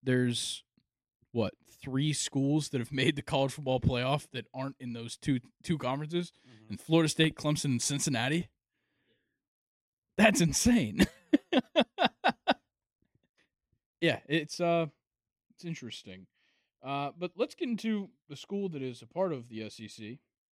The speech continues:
Speaker 1: that is under investigation
Speaker 2: Go Vols.
Speaker 1: because they just love getting caught for shit.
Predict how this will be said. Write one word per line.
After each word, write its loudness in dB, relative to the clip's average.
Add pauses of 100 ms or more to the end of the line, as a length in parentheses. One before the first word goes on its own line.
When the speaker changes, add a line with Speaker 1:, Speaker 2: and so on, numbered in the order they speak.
Speaker 1:
that -8
is -4
under 2
investigation -4 (360)
Speaker 2:
Go -20 (120)
Vols. -20
Speaker 1:
because -4 (640)
they -12
just -12 (120)
love 0
getting -2
caught -6
for -20
shit. -16